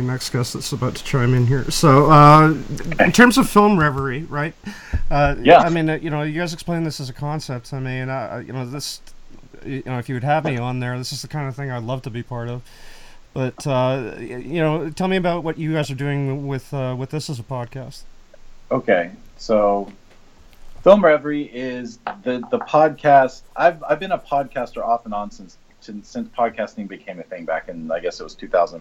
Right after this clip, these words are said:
Speaker 2: five. Uh, I've done, uh, ki-, different kinds of podcasts, and, uh, the one that I always wanted to do was just sort of a conversation show. I,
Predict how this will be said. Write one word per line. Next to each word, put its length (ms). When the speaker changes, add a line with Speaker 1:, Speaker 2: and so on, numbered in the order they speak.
Speaker 2:
five. 340
Uh, 300
I've 140
done, 520
uh, 200
ki-, 220
different 320
kinds 380
of 100
podcasts, 800
and, 320
uh, 280
the 80
one 220
that 120
I 80
always 380
wanted 300
to 60
do 360
was 760
just 400
sort 180
of 140
a 200
conversation 680
show. 400
I, 260